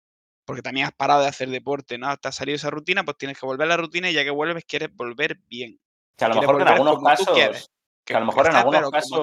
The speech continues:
Speaker 2: casos
Speaker 1: quiero.
Speaker 2: no, a, que a lo mejor en algunos casos tampoco había mucho deporte antes. O sea, que <laughs> tampoco nos,
Speaker 1: Claro,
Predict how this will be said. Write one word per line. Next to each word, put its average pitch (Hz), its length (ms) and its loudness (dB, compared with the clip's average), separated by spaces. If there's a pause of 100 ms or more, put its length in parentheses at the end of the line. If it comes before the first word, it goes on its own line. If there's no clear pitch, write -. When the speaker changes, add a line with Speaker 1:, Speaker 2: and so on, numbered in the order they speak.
(100)
Speaker 2:
casos - 160 -2
Speaker 1:
quiero. 135 160 -4
Speaker 2:
no, 131 680 2
a, - 220 0
que 123 60 0
a - 20 2
lo - 20 -2
mejor 113 160 -2
en 156 40 0
algunos 139 240 2
casos 156 160 -4
tampoco 127 280 0
había 135 180 2
mucho 117 260 -4
deporte 107 380 -2
antes. 107 480 -6 (100)
O - 40 -20
sea, 98 240 -2
que 101 100 -8
<laughs> - 120 -20
tampoco 135 300 -4
nos, 131 100 -4
Speaker 1:
Claro, 269 180 6